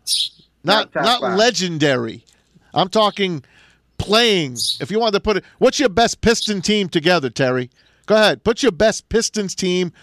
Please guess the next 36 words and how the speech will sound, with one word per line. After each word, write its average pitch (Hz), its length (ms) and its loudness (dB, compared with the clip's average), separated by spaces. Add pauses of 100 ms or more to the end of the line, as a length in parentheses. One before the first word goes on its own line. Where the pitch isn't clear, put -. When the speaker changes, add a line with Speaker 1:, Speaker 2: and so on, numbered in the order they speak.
(180)
Speaker 1:
that 175 100 4
you're 175 120 2
gonna 160 140 2
put 226 220 0
on 220 140 2
the 196 80 0
court 175 500 0 (400)
and 151 180 -2
compete 180 600 -2 (260)
on 170 180 0
the 170 80 0
court. 160 440 -2
Speaker 2:
You 127 60 -18
talking 156 220 -4
about 131 120 -12
the - 80 -20
top 170 320 -4
twelve? 196 400 -2 (920)
Speaker 1:
Give 233 120 -6
me 277 100 0
a, 185 80 0
give 190 160 -2
me 240 80 0
a 208 60 2
top 208 260 2
seven. 160 420 0 (1000)
Speaker 2:
Okay, 147 400 -4 (200)
Isaiah, 156 680 -2 (140)
Joe. 143 460 -2 (1300)
Um, 120 680 -4 (880)
I, 113 300 -6
I 151 60 -2
have 156 220 -4
to 131 80 -18
put, 147 300 -4
uh, 120 420 -4